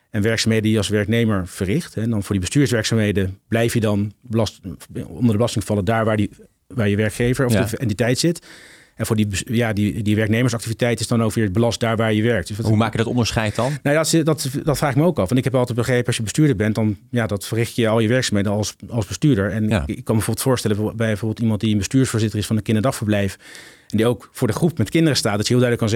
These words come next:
Speaker 1: zeggen, "Oké, dit is een bestuurder en dit zijn werknemersactiviteiten." Maar als ik kijk naar een C E O van een grote multinational, vind ik, ben ik benieuwd wel hoe die knip wordt gemaakt. Dat, daar, daar zal denk ik wel een nadere uitleg over komen.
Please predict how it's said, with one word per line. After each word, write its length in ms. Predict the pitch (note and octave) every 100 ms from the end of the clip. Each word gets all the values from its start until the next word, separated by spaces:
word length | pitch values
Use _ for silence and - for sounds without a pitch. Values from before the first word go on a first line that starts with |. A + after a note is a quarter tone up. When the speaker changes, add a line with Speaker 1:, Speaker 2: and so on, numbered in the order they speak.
| A2+
Speaker 1:
zeggen, 80 |
"Oké, 100 | B2+ A#2
dit 80 | C3
is 60 | A#2+
een 60 |
bestuurder 500 | G#2 - D3 D3 F#3+
en 100 | D#3
dit 140 | G2+ A2+
zijn 340 | B2+ B2+ A#2+ -
werknemersactiviteiten." 960 | A#2+ A#2 C#3 - - G2 F#2+ F2 E2+
Maar 180 | G2+ G#2 - - -
als 100 | -
ik 60 | -
kijk 160 | A2
naar 100 | G#2+
een 60 | G#2+
C 100 | -
E 140 | A2+
O 100 | A#2
van 120 | G#2+ G#2+
een 60 |
grote 220 | G2+ G#2
multinational, 500 | A2 G#2 A2 B2 G#2 G2
vind 120 | A2
ik, 140 | A2 -
ben 200 | G#2+ A2+
ik 60 | A#2
benieuwd 300 | B2 B2+ B2
wel 120 | A#2+
hoe 120 | B2
die 80 | A#2+
knip 220 | - C3
wordt 180 | A#2+ A#2
gemaakt. 300 | - A2 C3+
Dat, 100 | A2 -
daar, 140 | B2 G#2 - _
daar 180 | - A#2
zal 200 | C3+ C3+
denk 180 | C3 A#2+
ik 80 |
wel 100 | B2+
een 60 | A#2
nadere 260 | A#2 A2 G#2
uitleg 320 | B2 B2+ A#2+
over 200 | B2 A#2
komen. 340 | B2+ B2+ E3+